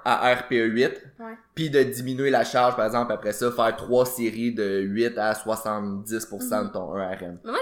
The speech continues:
Speaker 2: j'aime ça faire des singles. C'est sûr que là, on change en peut-être un petit peu du sujet,
Speaker 1: C'est ça, mais
Speaker 2: là,
Speaker 1: tu sais,
Speaker 2: mais
Speaker 1: le single, c'est vraiment, c'est, c'est probablement ce qui est le plus en force qu'on peut faire, là. Donc, ça,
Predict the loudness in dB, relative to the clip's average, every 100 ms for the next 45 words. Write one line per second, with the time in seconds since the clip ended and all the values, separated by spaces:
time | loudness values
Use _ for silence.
0 | -2 -4 -4 -2 -2 -2 -4 -4 -4 -4
1 | -6 -8 -4 -4 -4 -6 -6 -6 -4 -8
2 | -10 -10 -10 -10 -10 -10 -10 -14 -8 0
3 | 2 4 4 4 4 2 6 6 6 2
4 | -8 -2 0 2 2 2 0 -2 -6 -6
5 | -8 _ _ -8 0 2 4 2 0 0
6 | 0 0 0 2 2 0 2 0 0 -6
7 | -4 -2 0 0 -4 -8 -6 -4 -2 2
8 | 2 0 -6 -2 -2 -2